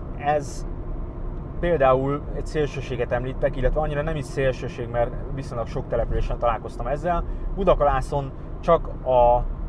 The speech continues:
piros, illetve annak árnyalatait, illetve a földszínű árnyalatú cserepeket fogadják el. Tehát például antracitot nem rakhatsz fel, antracit színű cserepet. Ez is leszűkíti a lehetőségeket,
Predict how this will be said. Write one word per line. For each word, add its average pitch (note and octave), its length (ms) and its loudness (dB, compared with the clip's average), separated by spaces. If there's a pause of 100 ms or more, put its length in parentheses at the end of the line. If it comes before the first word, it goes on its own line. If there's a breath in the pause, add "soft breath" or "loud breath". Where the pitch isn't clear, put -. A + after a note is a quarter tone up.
(240)
piros, D#3+ 440 0
illetve C3 340 0
annak B2+ 360 0
árnyalatait, B2+ 800 0
illetve C3 500 0
a C3 60 -6
földszínű B2+ 560 -2
árnyalatú A#2+ 640 -2 (100)
cserepeket A#2 460 -4
fogadják A2 540 -2
el. D3 240 -2 (320)
Tehát D3+ 200 0
például D#3 360 0
antracitot C3 640 -2 (440)
nem A#2+ 160 -4
rakhatsz G#2+ 380 -4
fel, G#2+ 180 -4
antracit A2 480 -6
színű A#2 220 -8
cserepet. G#2 520 -4 (1120 loud breath)
Ez E3+ 100 -4
is D#3+ 120 -4
leszűkíti C#3+ 580 0
a B2+ 40 4
lehetőségeket, A#2+ 760 0